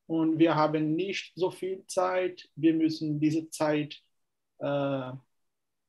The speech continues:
kontrollieren, um alles, was wir machen sollten, zu machen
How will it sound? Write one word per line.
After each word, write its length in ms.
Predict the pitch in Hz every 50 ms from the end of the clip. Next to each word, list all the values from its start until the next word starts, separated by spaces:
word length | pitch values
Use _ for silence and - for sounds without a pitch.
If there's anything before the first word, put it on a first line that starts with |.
| _ -
kontrollieren, 880 | - 175 156 - - 185 165 165 190 214 226 220 240 240 240 240 - _ _ _ _ _ _ _ _
um 220 | 180 170 170 170 -
alles, 640 | 160 170 196 220 226 226 233 233 226 - - - - -
was 280 | 151 170 170 151 147
wir 120 | 165 160 156
machen 720 | 156 156 165 165 - - - _ _ - - 202 196 196
sollten, 520 | 180 185 185 185 185 - 196 190 190 170
zu 120 | - - 175
machen 520 | 160 160 170 180 175 165 165 - - -